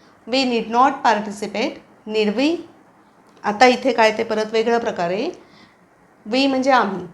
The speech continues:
तो झाला आपला कर्ता म्हणजेच सब्जेक्ट. हे तर क्लिअर झालंच आहे.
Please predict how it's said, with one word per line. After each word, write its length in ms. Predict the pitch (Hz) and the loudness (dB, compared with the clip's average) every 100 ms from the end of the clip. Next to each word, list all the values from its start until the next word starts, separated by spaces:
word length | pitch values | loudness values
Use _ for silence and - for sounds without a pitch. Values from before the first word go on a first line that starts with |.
| _ _ _ _ _ _ _ - | _ _ _ _ _ _ _ -6
तो 120 | 240 | -2
झाला 220 | 247 240 | 2 4
आपला 220 | 233 240 | 4 2
कर्ता 460 | 233 226 214 208 311 - - | -2 -2 -2 -4 -4 -10 -12
म्हणजेच 440 | 214 208 233 294 - - _ - - | -4 0 2 2 -2 -18 _ -8 0
सब्जेक्ट. 500 | 190 - 147 - - _ _ | 0 0 -10 -12 -20 _ _
हे 140 | 240 233 | -4 -2
तर 60 | |
क्लिअर 340 | 233 233 208 202 | -2 0 2 2
झालंच 380 | 208 196 190 | 0 -2 -4
आहे. 80 | 208 | -8